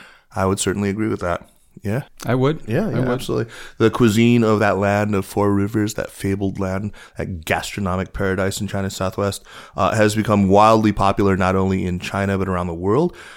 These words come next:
Speaker 1: Uh, I can say with some confidence that at least here in North America, it overtook Cantonese food quite some time ago to become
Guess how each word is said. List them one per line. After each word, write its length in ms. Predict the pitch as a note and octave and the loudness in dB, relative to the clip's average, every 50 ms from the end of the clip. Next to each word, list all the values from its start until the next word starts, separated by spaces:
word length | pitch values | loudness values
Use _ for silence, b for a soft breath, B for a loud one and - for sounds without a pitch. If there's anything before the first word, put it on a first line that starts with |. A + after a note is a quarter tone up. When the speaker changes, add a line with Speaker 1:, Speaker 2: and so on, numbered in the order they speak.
| B B B | B B B
Speaker 1:
Uh, 160 | - F2 F2+ - | -4 -2 -2 2
I 160 | - G2+ G#2+ A2+ | 2 4 4 4
can 160 | - C3 A#2 | 2 0 0
say 160 | - A#2 G#2 | 2 2 2
with 120 | F#2+ F#2+ | 2 2
some 140 | - - F#2+ | 0 -2 -4
confidence 560 | G2+ - F#2 F#2 - - G2 F#2+ F2+ F#2 - | -4 -2 -4 -6 -4 -4 -6 -6 -6 -6 -6
that 240 | - - F2+ - - | -4 -4 -4 -4 -4
at 140 | F#2 - - | -4 -4 -2
least 240 | - F#2 - - - | -4 -4 -6 -6 -12
here 260 | - - - A2+ G#2 | -10 -4 -2 0 0
in 180 | G2 F#2+ G2 F#2+ | 0 0 0 0
North 240 | F#2+ F#2+ G2 - | 0 0 -2 -2
America, 540 | - G2 G2+ G2+ G2+ G2 - - F2+ F2+ - - - | -4 -4 -2 0 0 -2 -2 -2 -4 -4 -4 -6 -4
it 300 | - F#2+ - _ _ _ _ - - | -4 -4 -4 _ _ _ _ -2 0
overtook 360 | G#2+ G#2 G#2 G2+ - A#2+ - | 2 2 0 0 -2 -4 -4
Cantonese 440 | - - F2+ - G2 F#2+ G2 G2 - | -4 -6 -6 -4 -2 -2 -4 -4 -4
food 340 | - - E2+ E2+ E2+ - - | -6 -6 -6 -6 -6 -10 -12
quite 260 | - - F#2+ - - | -6 -6 -6 -4 -4
some 160 | - G2 F#2 | -6 -8 -8
time 240 | F#2 - F#2+ F#2+ F#2+ | -6 -4 -4 -4 -2
ago 220 | F#2+ F2+ F2+ F2 | -2 -2 -2 -4
to 60 | F2 F2 | -4 -6
become 340 | F2+ - - F#2 F2+ F2 | -8 -8 -8 -6 -6 -8